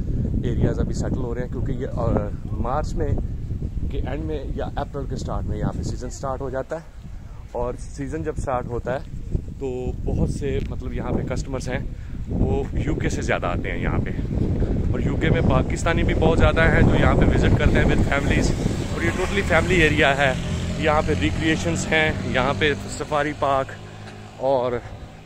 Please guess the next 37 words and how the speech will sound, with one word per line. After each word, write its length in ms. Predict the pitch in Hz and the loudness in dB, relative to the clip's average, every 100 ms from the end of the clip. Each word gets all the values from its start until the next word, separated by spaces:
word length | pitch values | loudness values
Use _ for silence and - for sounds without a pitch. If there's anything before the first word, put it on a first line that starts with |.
| - 104 110 110 107 104 101 98 98 | -10 -2 0 2 2 0 -2 -6 -2
beaches 560 | 151 - 156 143 - - - - - | -2 0 -2 -2 -6 -12 -14 -14 -8
और 460 | 113 110 107 90 110 | -6 -6 -8 -12 -10
मतलब 340 | 113 139 127 - - - - 135 | -8 -8 -12 -14 -16 -18 -12 -6
different 360 | 175 180 160 | -4 -2 -4
जो 200 | 139 143 | -4 -4
है 60 | 135 | -2
ना 100 | 135 | -4
recreations 720 | 127 120 123 117 135 117 - 110 | -6 -6 -6 -6 -6 -12 -14 -8
यहाँ 180 | 120 113 | -6 -6
पे 100 | 120 | -6
सारी 280 | 123 104 | -6 -6
वो 160 | 117 117 | -8 -10
इनको 200 | 104 139 - - - - - | -10 -12 -12 -20 -20 -20 -12
provide 340 | 127 113 107 | -6 -4 -6
की 120 | 113 101 | -8 -6
जाती 280 | 85 - | -6 -6
हैं। 140 | 87 90 - - - - - - - | -12 -14 -20 -20 -20 -20 -20 -18 -12
तो 80 | 131 | -8
ये 140 | 131 147 | -6 -2
घर 180 | 131 | -2
से 120 | 131 165 | -4 -6
निकले 220 | 156 170 | -4 -4
अभी 240 | 160 170 - - | -4 -8 -8 -6
और 140 | 120 123 | -4 -4
साथ 240 | 127 123 | -2 -6
ही 160 | 123 139 | -6 -8
ये 60 | |
थोड़े 240 | 131 131 143 | -6 -6 -6
से 100 | 143 | -4
फासले 360 | 139 123 139 | -2 0 -2
के 80 | 139 | -2
बाद 220 | 135 135 | -6 -6
हमारा 260 | 131 127 123 | -8 -6 -6
office 320 | 113 - 139 | -6 -6 -6
का 80 | 165 | -6
setup 320 | 139 139 151 | -8 -8 -6
है। 100 | 151 | -6